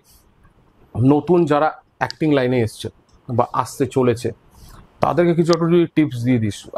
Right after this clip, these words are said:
how to become a good actor in a right direction। আমরা কিন্তু ডিরেকশন, অনেকে কিন্তু ডিরেকশন এদিকে ওদিকে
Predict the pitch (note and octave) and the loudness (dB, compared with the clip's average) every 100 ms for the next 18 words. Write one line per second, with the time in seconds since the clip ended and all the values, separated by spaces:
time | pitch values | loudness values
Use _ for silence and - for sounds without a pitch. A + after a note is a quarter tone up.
0 | A2 D#3 F3+ F#3 - F3+ F3+ C#3 C#3 D3 | 0 0 0 -2 0 2 2 0 0 0
1 | C#3 C3 B2+ A#2 C#3 - A#2 - A#2 B2 | -2 -4 -4 -2 -4 -2 -6 -2 -4 -4
2 | C3+ _ _ - - C3 D3+ A#2 B2+ B2+ | -6 _ _ -16 -2 0 2 2 0 0
3 | A#2 G#2+ - G#2 G2+ - B2+ B2+ C3 C3 | -2 -2 -4 -6 -6 -4 -2 -2 -2 -2
4 | A2+ A#2+ - B2+ - - - C#3 F3 G3 | 0 -2 -2 -6 -6 -14 -6 0 2 2
5 | F#3 E3 D3+ D3+ B2+ C3+ - C3+ B2 B2 | 2 0 2 0 0 -2 -2 -2 0 0
6 | B2+ | 0